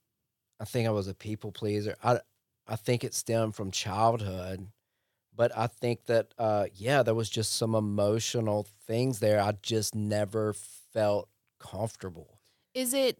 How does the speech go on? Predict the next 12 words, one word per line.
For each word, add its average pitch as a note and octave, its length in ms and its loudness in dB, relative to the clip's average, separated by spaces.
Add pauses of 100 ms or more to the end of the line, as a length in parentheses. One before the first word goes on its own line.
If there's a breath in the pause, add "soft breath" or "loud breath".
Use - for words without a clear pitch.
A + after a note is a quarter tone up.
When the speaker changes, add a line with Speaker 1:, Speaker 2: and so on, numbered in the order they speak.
(120)
Speaker 2:
the B3+ 100 -4
fact A#3+ 420 4
that A#3 300 0
drinking G3+ 720 -4
and F#3+ 260 -4
using G3 720 -4
made F#3+ 340 -2
you F#3+ 500 -6
not F3 440 2
really F#3 340 -4
feel F#3 480 -4 (100)
anything D4 460 -2